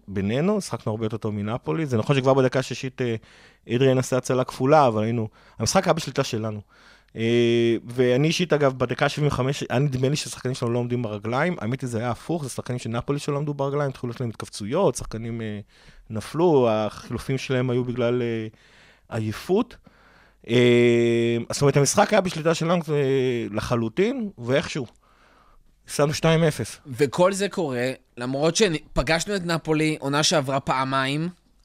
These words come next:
Speaker 2: פגשנו אותם במשחק, כאילו, הכנה בקיץ, ממש לא מזמן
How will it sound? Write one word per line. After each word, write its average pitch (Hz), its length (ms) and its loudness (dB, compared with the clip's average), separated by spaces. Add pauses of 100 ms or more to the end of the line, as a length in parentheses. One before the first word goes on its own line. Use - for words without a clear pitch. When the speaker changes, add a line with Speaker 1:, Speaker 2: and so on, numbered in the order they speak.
(160)
Speaker 2:
פגשנו 160 420 0
אותם 190 220 -2
במשחק, 160 760 0
כאילו, 208 300 2
הכנה 151 440 -2
בקיץ, 196 540 0
ממש 165 380 -2
לא 185 100 2
מזמן 143 580 0